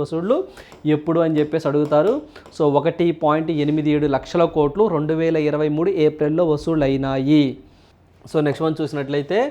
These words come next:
మాల్దీవుల అధ్యక్ష ఎన్నికల్లో మొహమ్మద్ ముయిజ్ విజయం అని చెప్పేసి న్యూస్ రావడం జరిగిందండి. So మాల్దీవుకి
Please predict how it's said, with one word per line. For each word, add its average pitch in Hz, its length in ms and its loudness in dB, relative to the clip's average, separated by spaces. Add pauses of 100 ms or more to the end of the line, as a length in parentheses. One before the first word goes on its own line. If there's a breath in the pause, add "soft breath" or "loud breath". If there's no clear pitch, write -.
(600 loud breath)
మాల్దీవుల 165 600 4 (160)
అధ్యక్ష 143 340 -4 (140)
ఎన్నికల్లో 151 520 0 (600 loud breath)
మొహమ్మద్ 160 600 2 (840)
ముయిజ్ 156 480 2 (200)
విజయం 151 440 -2
అని 147 140 -4
చెప్పేసి 139 320 -6
న్యూస్ 151 200 -4
రావడం 151 260 2
జరిగిందండి. 139 460 -2 (420 loud breath)
So 175 60 -2 (180)
మాల్దీవుకి 160 540 0